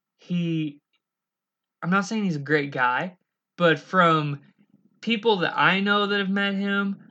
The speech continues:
from interviews, from things I've read, he is a guy of good character for the most part. Not that he's perfect by any means, but he's always there to help people, give the shirt off his back for people. He's one of those people,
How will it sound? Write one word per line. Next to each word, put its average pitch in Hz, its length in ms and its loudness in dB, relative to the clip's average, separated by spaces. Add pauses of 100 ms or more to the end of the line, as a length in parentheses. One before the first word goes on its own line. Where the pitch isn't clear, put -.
(180)
from 139 460 -6 (180)
interviews, 202 800 -4
from 160 160 -6
things 196 320 -2
I've 170 220 4
read, 151 560 2 (640)
he 254 480 -4 (240)
is 220 560 -2 (520)
a 180 100 0
guy 160 240 8
of 156 140 2
good 143 220 -2
character 143 520 -2
for 156 160 -6
the 139 100 -2
most 135 320 -6
part. 123 320 -10 (360)
Not 175 280 2
that 160 100 -4
he's 156 160 -4
perfect 165 460 -2
by 131 160 -4
any 156 200 0
means, 147 520 -4 (360)
but 170 120 0
he's 180 340 2 (120)
always 190 680 0
there 151 340 2
to 147 60 -2
help 143 260 -4
people, 156 300 -4
give 160 220 -4
the 147 60 -8
shirt 165 300 0
off 156 160 0
his 139 140 -6
back 135 300 0
for 156 100 -6
people. 156 300 -6
He's 151 180 -4
one 143 140 -4
of 131 60 -10
those 139 200 -4
people, 135 480 -14